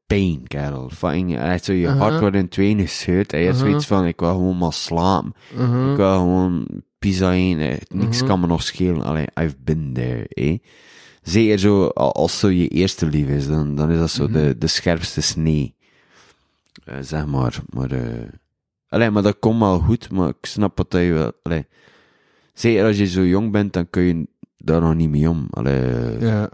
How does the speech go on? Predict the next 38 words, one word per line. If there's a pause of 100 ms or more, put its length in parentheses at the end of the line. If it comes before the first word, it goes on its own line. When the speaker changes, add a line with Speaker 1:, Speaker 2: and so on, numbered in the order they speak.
(220)
Speaker 1:
dat
is
gewoon
heavy
shit,
allee, (500)
heel
eerlijk
gezegd. (920)
Dus
dat
is
gewoon
iets,
je
moet
daar
gewoon
door. (1700)
Het
is
zo
te
nemen
of
te
nemen. (160)
Het
is
eigenlijk
geen
keuze, (100)
right?
Allee,
dat
is
fucking
triest.